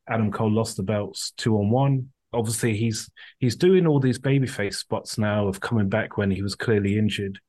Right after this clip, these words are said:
that just play back into things that he never would have done before. And they're sort of Easter eggs into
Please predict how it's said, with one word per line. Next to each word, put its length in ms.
that 320
just 380
play 220
back 280
into 180
things 360
that 100
he 80
never 280
would 140
have 100
done 200
before. 500
And 160
they're 60
sort 300
of 40
Easter 300
eggs 180
into 460